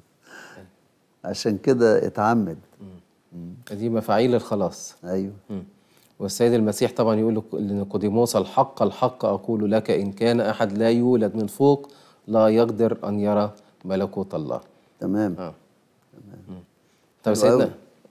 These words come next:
Speaker 2: هو، آه، نيافتك بقى فسر لنا: "رب واحد، إيمان واحد، معمودية واحدة" في أفسس أربعة.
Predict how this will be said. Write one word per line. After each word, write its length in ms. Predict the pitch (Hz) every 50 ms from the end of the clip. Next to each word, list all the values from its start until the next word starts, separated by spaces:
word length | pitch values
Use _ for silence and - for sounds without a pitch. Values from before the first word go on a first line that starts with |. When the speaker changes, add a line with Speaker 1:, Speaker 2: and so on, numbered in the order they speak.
| - 117
Speaker 2:
هو، 160 | 113 113 117 120
آه، 220 | - 120 120 110
نيافتك 400 | 117 117 123 139 139 - 135 113
بقى 340 | 123 139 131 131 - - -
فسر 380 | - - 110 - - 120 113
لنا: 320 | 113 127 131 131 127 90 117
"رب 260 | 123 131 131 127 127
واحد، 580 | 127 120 120 131 143 143 - 156 147 139 135 135 - - _ _ _ _ _ -
إيمان 360 | 117 117 117 127 135 135 127 123
واحد، 500 | 117 113 117 123 127 123 - 135 123 120 120 - - - - _ _ _ _ _ -
معمودية 640 | 107 107 104 104 110 110 101 110 120 113 113 117 110
واحدة" 400 | 107 101 101 95 - 113 95 101
في 160 | 98 - - 107
أفسس 580 | - - 98 - 104 95 - - - - - - - -
أربعة. 360 | 104 - - 90 80 73